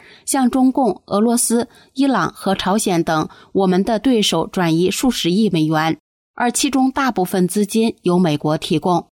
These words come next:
这些资金用于帮助这些国家实现政治野心，并增加经济实力。富兰克林说，这导致美国处于弱势。我们的法案将加强国会的监督，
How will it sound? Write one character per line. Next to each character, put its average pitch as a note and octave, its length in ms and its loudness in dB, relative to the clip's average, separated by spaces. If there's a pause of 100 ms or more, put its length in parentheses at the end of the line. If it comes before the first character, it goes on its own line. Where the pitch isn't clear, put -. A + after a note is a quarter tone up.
(400)
这 D4 120 0
些 C#4 220 2
资 C4+ 160 0
金 C4 280 2
用 B3+ 200 2
于 G3+ 160 2
帮 B3+ 260 0
助 A#3+ 180 2
这 G#3+ 120 0
些 G3+ 160 0
国 F3 220 0
家 G3 340 -2 (220)
实 - 180 -2
现 A#3+ 260 2
政 A#3+ 200 0
治 G#3 160 0
野 E3+ 180 2
心， G#3+ 380 0
并 A3 240 2
增 B3 200 2
加 B3 260 0
经 F#3 220 0
济 F#3 160 0
实 D#3+ 220 0
力。 F3 300 -2 (500)
富 - 100 -6
兰 F#3+ 200 0
克 G#3+ 120 -2
林 F3+ 200 2
说， F#3 320 0 (280)
这 D4 120 0
导 G#3+ 180 0
致 B3+ 180 0
美 F#3+ 200 2
国 F#3 340 0
处 F3+ 220 0
于 F#3 120 4
弱 G#3+ 200 2
势。 F#3 320 -2 (340)
我 A#3+ 120 0
们 A#3+ 140 4
的 C4 120 2
法 F3 220 -4
案 G3 280 -2
将 A3 240 0
加 B3+ 240 0
强 F3+ 220 0
国 E3 160 -2
会 G3 180 -2
的 E3 80 0
监 F3+ 260 0
督， F3+ 280 0